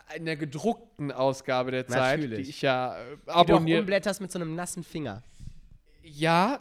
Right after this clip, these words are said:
Speaker 1: und, äh, aber auf der Ausgabe war jetzt schon so ein kleiner Nutella-Fleck auch drauf, weil ich lese das dann immer beim Frühstück.
Speaker 2: Nee, weil du bist auch ein verruchter Typ.
Speaker 1: Auch das. So, auf jeden Fall, Lirum Larum. Da, da ging's ja auch darum, ja, Spaltung der Gesellschaft war ja lange Zeit ein Argument, warum man gesagt hat, wir können keine Impfpflicht einführen,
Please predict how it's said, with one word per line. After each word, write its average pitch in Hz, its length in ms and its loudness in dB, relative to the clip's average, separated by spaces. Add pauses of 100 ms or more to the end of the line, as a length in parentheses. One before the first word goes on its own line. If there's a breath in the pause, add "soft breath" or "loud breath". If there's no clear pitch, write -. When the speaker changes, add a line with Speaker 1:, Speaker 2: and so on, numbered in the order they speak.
Speaker 1:
und, 185 280 -2
äh, 175 260 0
aber 170 220 -6
auf 165 140 -10
der 202 180 -2
Ausgabe 185 420 -6
war 165 140 -14
jetzt 185 180 -10
schon 170 200 -8
so 165 60 -6
ein 160 40 -8
kleiner 165 260 -12
Nutella-Fleck 147 600 -8
auch - 120 -18
drauf, 120 220 -14
weil 131 140 -10
ich - 80 -16
lese 156 220 -6
das 143 180 -6
dann 143 160 -8
immer 139 160 -8
beim 127 180 -8
Frühstück. - 320 -12 (140)
Speaker 2:
Nee, 127 140 -4
weil 139 80 2
du 165 80 -2
bist - 100 -8
auch - 60 -4
ein 185 80 -8
verruchter 175 440 -10
Typ. - 280 -16 (180 soft breath)
Speaker 1:
Auch 160 240 4
das. - 320 -18 (420 loud breath)
So, 160 220 2
auf 185 160 0
jeden 220 200 -2
Fall, 180 160 -2
Lirum 190 200 -4
Larum. 143 300 -4
Da, 151 120 -12
da 170 140 -6
ging's 185 360 -12
ja 185 100 -4
auch 196 80 -8
darum, 185 180 -12
ja, 175 140 -8
Spaltung 180 360 -10
der 170 100 -6
Gesellschaft 185 460 -8
war 180 100 -6
ja 180 80 -6 (200)
lange 196 320 -4
Zeit 190 300 -10
ein 170 80 -20
Argument, 165 440 -8
warum 165 160 -8
man 170 120 -8
gesagt 156 240 -12
hat, 147 100 -18
wir - 80 -16
können 156 300 -12
keine 151 220 -10
Impfpflicht 180 420 -10
einführen, 151 500 -10